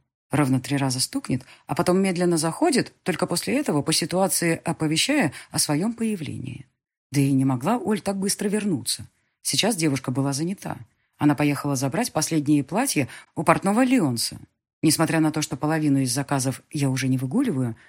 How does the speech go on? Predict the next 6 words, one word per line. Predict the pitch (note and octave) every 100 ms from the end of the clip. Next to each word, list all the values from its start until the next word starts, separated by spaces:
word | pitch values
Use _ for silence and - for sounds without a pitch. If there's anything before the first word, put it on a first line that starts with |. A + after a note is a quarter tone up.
| _ -
из | F#3+
договоренного | E3+ F3+ F#3+ F#3+ F3 E3+ E3
месяца | F#3+ B3 D3 -
осталась | - E3 E3+ E3 -
ровно | E3 D#3+
неделя. | F3 F3+ B2 F2+